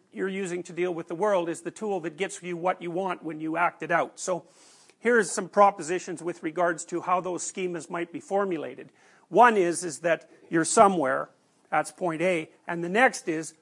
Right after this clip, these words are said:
you want some transformation in the world to occur. Otherwise you wouldn't be acting, right?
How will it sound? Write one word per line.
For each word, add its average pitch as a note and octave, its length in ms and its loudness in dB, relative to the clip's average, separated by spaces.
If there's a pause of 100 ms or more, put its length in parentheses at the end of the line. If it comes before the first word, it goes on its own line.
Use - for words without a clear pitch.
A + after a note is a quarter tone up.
(140)
you G3+ 140 -2
want B3 280 2
some A3 220 -6
transformation G3+ 800 -4
in D#3+ 80 -8
the D#3+ 60 -8
world F3 340 -2
to E3 160 -8
occur. C3+ 380 -10 (520)
Otherwise G3 400 2
you G3 100 -6
wouldn't F3+ 260 -4
be F3 100 -2
acting, G3+ 500 6
right? C#3 280 -10